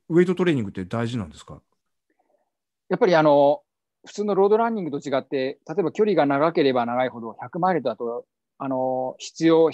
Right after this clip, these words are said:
Speaker 2: 軽装備品がすごい多かったりとか、二キロ、
Speaker 1: うん。
Speaker 2: 三キロ、
Speaker 1: うん。
Speaker 2: ね、四キロ、うん、まあね、冬場、雪が降るような時期だと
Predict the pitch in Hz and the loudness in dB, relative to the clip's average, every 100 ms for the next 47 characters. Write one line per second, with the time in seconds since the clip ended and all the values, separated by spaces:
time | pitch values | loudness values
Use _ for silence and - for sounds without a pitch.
0 | - - 151 165 147 147 151 135 156 135 | -4 -4 -4 -2 -2 -2 -2 -2 0 2
1 | 135 131 120 117 110 110 113 113 135 151 | 2 0 -2 -6 -8 -8 -8 -6 -8 -4
2 | 143 113 131 123 127 113 117 _ _ 127 | -2 -2 -4 -6 -6 -6 -8 _ _ -4
3 | 123 104 87 _ _ - 151 151 170 175 | -2 -4 -10 _ _ -6 -4 -2 -2 -2
4 | - - 147 143 156 - _ _ - 156 | -6 -14 -12 -12 -14 -18 _ _ -8 -4
5 | 143 131 147 - - 202 165 165 170 - | -2 -2 -6 -10 0 2 4 4 2 0
6 | _ _ _ _ _ _ _ _ _ _ | _ _ _ _ _ _ _ _ _ _
7 | _ _ - 143 214 165 156 135 123 143 | _ _ -12 -2 0 2 0 -2 -4 -8
8 | 127 139 131 127 | -12 -6 -4 -4